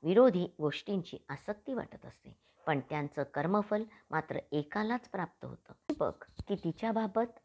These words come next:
आसक्ती बाळगू नकोस, हे अत्यंत श्रेष्ठ रहस्य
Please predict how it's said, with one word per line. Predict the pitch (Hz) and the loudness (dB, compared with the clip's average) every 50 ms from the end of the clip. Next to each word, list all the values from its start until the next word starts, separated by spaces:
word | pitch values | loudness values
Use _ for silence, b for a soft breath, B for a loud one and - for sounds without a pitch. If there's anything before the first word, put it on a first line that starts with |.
| _ - | _ -10
आसक्ती | 156 139 - - 233 233 233 - - 311 | -10 -8 -6 -4 -4 -4 -4 -2 -2 0
बाळगू | 247 190 156 143 139 135 | 0 0 -2 -2 -4 -6
नकोस, | 135 131 131 - 135 135 - - - - - - | -6 -6 -6 -4 -6 -6 -6 -8 -18 -12 -4 -2
हे | 139 143 - - | -2 -2 -2 -4
अत्यंत | 139 - _ _ - 226 240 240 240 233 214 | -12 -12 _ _ -2 -2 0 0 0 -2 -4
श्रेष्ठ | - - 139 156 175 170 - - - 151 | -4 -2 -2 -2 -2 -2 -6 -10 -12 -10
रहस्य | 143 143 135 156 185 185 - - 147 | -8 -6 -6 -6 -6 -6 -8 -14 -16